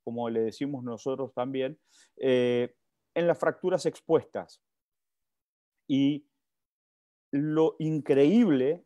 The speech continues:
es que cuando uno tiene tejido desvitalizado y usa esta mezcla,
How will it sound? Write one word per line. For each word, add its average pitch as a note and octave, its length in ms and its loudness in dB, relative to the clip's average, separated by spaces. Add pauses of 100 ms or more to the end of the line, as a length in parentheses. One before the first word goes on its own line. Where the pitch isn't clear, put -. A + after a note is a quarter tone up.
es C3+ 120 -12
que C#3+ 200 -10
cuando C#3+ 320 -2
uno B3+ 240 0
tiene A#3 260 -4
tejido E3+ 520 -2
desvitalizado C3 840 -2
y C3 180 -6
usa A#3 260 -4
esta D#3 200 -4
mezcla, C3+ 640 -8